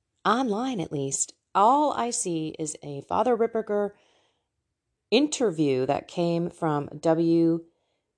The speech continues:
Q P H, I think it is, and I actually know the woman who runs that radio station. She is so holy. They're on the East Coast. And that's all that came up. It was just a brief interview, but you have to go search the Audible interview or the actual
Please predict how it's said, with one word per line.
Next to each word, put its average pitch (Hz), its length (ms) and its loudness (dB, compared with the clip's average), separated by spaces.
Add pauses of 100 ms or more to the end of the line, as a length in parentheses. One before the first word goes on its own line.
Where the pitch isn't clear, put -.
(880)
Q 202 300 2
P 170 420 -2
H, 175 400 0
I 202 100 -6
think 208 220 -6
it 202 60 -8
is, 208 180 -2
and 170 80 -4
I 151 140 -6
actually 160 360 -4
know 147 160 0
the 151 80 0
woman 147 200 -2
who 147 120 0
runs 139 340 -6
that 143 280 -8 (200)
radio 175 680 -4 (100)
station. 220 520 -2
She 165 200 -6
is - 100 -6
so 202 460 2
holy. 151 540 -2 (440)
They're - 160 -4
on 190 160 0
the 190 160 -2
East 160 220 -2
Coast. 139 520 -2 (600)
And 175 380 2
that's 180 240 2
all 208 220 6
that 220 160 0
came 214 260 -4
up. 277 180 -4
It - 100 -10
was 156 140 -8
just 170 220 -8
a 170 40 -4
brief 165 440 0
interview, 185 500 0
but 143 240 -2
you 151 80 4
have 165 200 2
to 170 80 2
go 156 160 4
search - 640 0
the 156 220 0
Audible 160 560 2
interview 147 500 -4
or 139 180 -6
the 139 100 -2
actual 139 560 -4